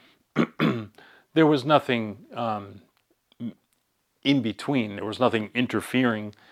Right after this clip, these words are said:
with the expression of those negative qualities. Um, so now you have to ask yourself, well, i-, is, is that what you want? These strategies here,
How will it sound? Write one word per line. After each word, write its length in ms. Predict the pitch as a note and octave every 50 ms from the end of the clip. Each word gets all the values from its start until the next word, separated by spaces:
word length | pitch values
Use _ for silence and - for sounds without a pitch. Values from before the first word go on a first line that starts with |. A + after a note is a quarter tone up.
| - - - _ _
with 380 | - A#2 A#2+ B2+ A2+ G#2+ - -
the 140 | A2 G#2+ G2
expression 640 | - - - - - D#3+ C#3 B2+ - - A#2+ G#2+
of 160 | G#2 G#2 G2 G2+
those 340 | A2+ G#2 G#2 G2+ - -
negative 400 | G#2+ G#2 G2+ G2 F#2 F#2 F2 -
qualities. 560 | - - D#3 D3 A#2 - - - - - - - - - - - - - _ _ -
Um, 440 | - G#2+ G2 F#2 F#2+ G2 G2+ - G#3+ C4+ C#4+
so 180 | - - - A#2+
now 140 | A#2+ A#2+
you 140 | B2 A#2+ G#2+
have 180 | A2+ A2+ G#2+ -
to 80 | - G2+
ask 220 | G#2 G2+ - -
yourself, 380 | G#2 F#2 - - G#2+ G2+ F#2 - -
well, 180 | A2 G#2+ G2+
i-, 140 | G2 G2+ G2
is, 200 | F2+ G2+ G#2 G2+ - _ _
is 220 | A2+ G#2+ G2 - -
that 300 | A2+ G#2 G2+ G2 - - _ _ _ _ _ -
what 340 | A2 G#2+ G2 - - -
you 60 | G#2 G2+
want? 460 | A2 C3+ D#3+ D3+ G#2 F#2+ G#2 - - _ - -
These 280 | B2 B2+ C3+ D3+ C3+ -
strategies 920 | - - - - - - C3 C3 C#3 C#3 A#2 G2 G2+ G2 F#2 - - -
here, 380 | - A2 G#2 F#2+ G2 G2+ G#2